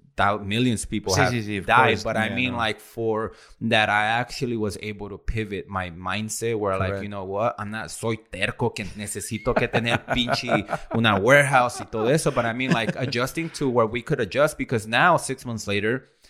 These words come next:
Speaker 1: speaking to my old coworkers from the banks and,
Speaker 2: Yep.
Speaker 1: and from where I used to work from,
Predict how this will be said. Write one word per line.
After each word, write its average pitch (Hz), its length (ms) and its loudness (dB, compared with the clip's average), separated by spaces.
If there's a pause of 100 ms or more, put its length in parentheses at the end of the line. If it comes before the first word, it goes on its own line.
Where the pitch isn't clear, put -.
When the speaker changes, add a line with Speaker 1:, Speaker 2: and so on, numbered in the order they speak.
(280)
Speaker 1:
speaking 143 420 0
to 135 160 -4
my 110 160 0
old 104 420 -6
coworkers 104 640 -2
from 95 320 -6
the 95 80 -6
banks 95 480 -8
and, 98 120 0
Speaker 2:
Yep. 110 100 0
Speaker 1:
and 95 220 -12
from 98 200 -10
where 95 140 -2
I 95 40 -4
used 92 140 -10
to 92 80 -8
work 143 320 2
from, 117 320 -8